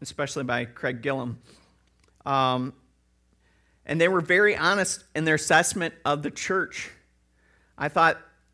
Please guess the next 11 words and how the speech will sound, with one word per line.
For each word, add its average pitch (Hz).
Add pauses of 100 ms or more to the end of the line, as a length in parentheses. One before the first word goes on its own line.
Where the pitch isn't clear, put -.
(960)
I, 139 (200)
I 139
was 156
<laughs> -
glad 175
they, 135
they 147
assessed 170
it 147
the 139
same, 156